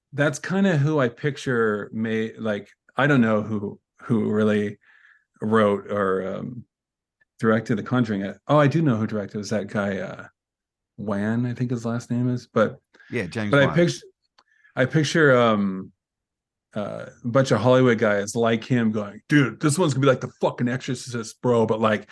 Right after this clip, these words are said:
Speaker 1: turn the fuck up, like, on, on fucking coke, bro. Like, it's The Exor-, Exorcist, just fucking,"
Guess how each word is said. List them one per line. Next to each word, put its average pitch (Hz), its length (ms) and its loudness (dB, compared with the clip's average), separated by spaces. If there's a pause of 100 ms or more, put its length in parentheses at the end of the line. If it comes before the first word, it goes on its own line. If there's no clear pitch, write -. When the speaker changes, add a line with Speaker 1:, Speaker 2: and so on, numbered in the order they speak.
(240)
Speaker 1:
turn 165 260 6
the 131 80 4
fuck - 320 0
up, 143 240 2
like, 117 200 2
on, 120 360 0
on 113 240 -6
fucking 113 360 -6
coke, 139 380 0
bro. 113 360 -2 (320)
Like, 139 180 2
it's 135 140 0
The - 80 -4
Exor-, 151 560 -2
Exorcist, 135 720 -2
just - 360 -6
fucking," 117 560 -2